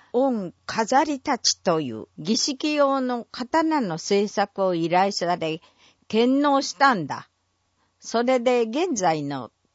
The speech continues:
東京芸術大学で教授になり、教え子には人間国宝が何人もいるんだ。作品には、波に龍門水屏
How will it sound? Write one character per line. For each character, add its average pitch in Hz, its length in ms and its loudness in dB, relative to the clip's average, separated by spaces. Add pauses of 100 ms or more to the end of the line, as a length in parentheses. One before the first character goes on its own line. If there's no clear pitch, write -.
東 254 320 2
京 262 260 2
芸 226 300 2
術 254 340 -8
大 233 280 2
学 151 260 -2
で 147 160 -6
教 208 380 -2
授 190 180 -4
に 170 160 -6
な 160 180 -4
り、 135 240 -12 (360)
教 185 160 -2 (140)
え 214 180 4
子 160 160 -2
に 156 240 -6
は 139 180 -2
人 226 340 0
間 302 300 -2
国 269 160 4
宝 180 420 -2
が 135 200 -6
何 320 340 0
人 185 260 -4
も 143 160 -6
い 156 160 -6
る 202 180 -2
ん 135 100 -6
だ。 - 200 -12 (840)
作 208 460 -2
品 196 260 -2
に 185 140 -4
は、 135 280 -2 (200)
波 233 400 2
に 196 360 -4
龍 226 320 2
門 285 380 0
水 262 380 -4
屏 135 340 -2